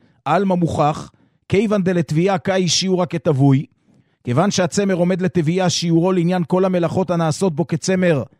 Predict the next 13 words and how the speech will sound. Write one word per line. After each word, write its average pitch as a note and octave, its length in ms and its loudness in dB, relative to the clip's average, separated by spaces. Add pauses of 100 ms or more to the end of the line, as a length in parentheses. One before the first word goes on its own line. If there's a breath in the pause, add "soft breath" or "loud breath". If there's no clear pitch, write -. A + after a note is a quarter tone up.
(420)
תבוי, C#3+ 460 6 (420)
אך A2+ 200 -6
הנמי G3+ 480 2
גם D#3+ 200 4
כאן G3 260 2
בעור E3+ 340 2
שאינו F#3 320 0
מעובד, F#3+ 500 2
כיוון F3+ 220 0
דלעבדו F3 520 2
קאי F3 320 2
שיעורו F#3 440 0
כמעובד, F3 540 0